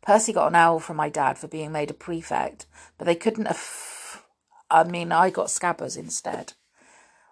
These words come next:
Ron's ears went pink. He seemed to think he'd said too much because he went back to staring out of the window. Harry didn't think there was anything wrong with not being able to afford an owl.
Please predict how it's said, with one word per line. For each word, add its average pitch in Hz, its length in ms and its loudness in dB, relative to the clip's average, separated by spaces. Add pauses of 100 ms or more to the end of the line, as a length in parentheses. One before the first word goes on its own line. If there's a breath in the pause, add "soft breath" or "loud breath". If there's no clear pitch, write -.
Ron's 175 340 4
ears 151 260 0
went 143 220 -6
pink. 151 360 -6
He 175 100 -12
seemed 247 240 -4
to 165 60 -10
think 156 200 -6
he'd 131 140 -6
said 151 240 0
too 156 160 -8
much 160 400 -2
because 156 240 -8
he 151 60 -8
went 151 200 -4
back 165 220 0
to - 80 -12
staring 151 440 -4
out 143 200 -6
of - 40 -20
the - 60 -16
window. - 480 -8 (880 loud breath)
Harry 277 240 2
didn't - 240 -4
think 160 180 -2
there 165 140 4
was 170 120 2
anything 175 380 2
wrong 151 220 2
with 160 120 -2
not 156 200 0
being 160 180 -6
able 156 200 0
to 165 100 -6
afford 165 360 -2
an 170 60 0
owl. 170 460 4